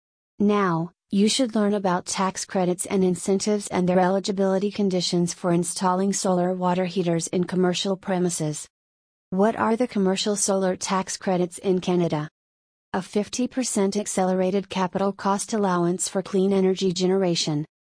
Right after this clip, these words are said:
Under Class forty-three point two of Schedule two to the income tax regulations for specified clean energy generation equipment, a fifty percent accelerated capital cost allowance is provided. The equipment eligible for this tax credit includes solar thermal system,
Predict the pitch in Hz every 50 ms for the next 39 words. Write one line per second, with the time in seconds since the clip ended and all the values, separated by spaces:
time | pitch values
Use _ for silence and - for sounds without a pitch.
0 | _ _ _ _ _ _ - 220 208 214 208 240 240 - - 208 190 190 - -
1 | - 196 190 180 196 220 214 - - 202 196 214 214 - - 220 208 214 214 190
2 | - - 214 196 190 196 202 - - 185 175 170 190 185 180 - - 190 190 185
3 | - 202 175 185 - - 202 202 190 - 214 214 214 - - 202 185 190 - -
4 | - 220 202 196 190 226 220 208 185 175 170 - - 170 170 170 - - 196 180
5 | - - - 185 180 - - 196 - 208 185 185 185 - - - - 190 185 196
6 | 196 196 185 185 190 - 196 196 190 - 202 196 196 185 180 170 170 - - 196
7 | 208 - 226 - - 175 165 170 165 165 - - _ _ _ - 190 180 - -
8 | 190 185 - - 226 214 - 240 220 - - 208 196 190 - 208 202 - - 196
9 | 185 185 185 185 185 185 185 196 185 - - 190 185 180 - 185 196 196 196 -
10 | - 180 170 175 - - 214 196 190 185 180 170 165 160 165 170 - - 202 -
11 | - - 190 170 185 175 170 165 165 165 160 - _ _ _ _ _ _ _ _
12 | _ _ _ _ - 214 202 202 202 - - 196 208 220 233 247 247 - 226 208
13 | 190 180 170 - 190 170 180 180 180 - - 190 175 190 190 185 - - - 175
14 | 175 175 - - - - - 208 190 180 190 190 - - 214 202 - - 190 185
15 | 170 - - - 185 175 185 180 175 - - 185 180 185 190 196 196 - - 202
16 | 175 - - 170 156 160 170